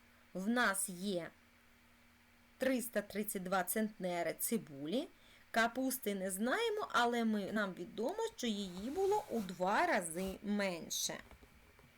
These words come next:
Що ми можемо дізнатися? Правильно, ми можемо дізнатися відповідь із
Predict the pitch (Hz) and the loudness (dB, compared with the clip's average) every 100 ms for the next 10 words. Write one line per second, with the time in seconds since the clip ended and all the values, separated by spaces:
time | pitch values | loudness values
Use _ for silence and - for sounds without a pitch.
0 | - - - - - - - - - - | -20 -20 -20 -20 -20 -20 -20 -20 -20 -20
1 | - - - - - - - - - 339 | -20 -20 -20 -20 -20 -20 -20 -16 -2 2
2 | 480 415 294 247 220 185 208 175 175 160 | 4 4 2 4 2 2 -2 -2 -4 -6
3 | - - - - - - - - - - | -8 -10 -10 -12 -20 -20 -20 -20 -20 -20
4 | - - - - - - - - - - | -20 -20 -20 -20 -20 -20 -20 -20 -20 -4
5 | 247 277 294 196 170 160 - - - 202 | 2 4 6 4 0 -4 -10 -14 -2 0
6 | 208 196 196 190 180 180 175 165 165 214 | 2 0 -2 -4 -4 -4 -6 -4 -2 -2
7 | 381 381 - 302 233 202 - 220 285 403 | 0 0 2 2 0 -2 -2 -2 2 0
8 | - - - 208 220 359 | -2 -12 -10 -4 0 0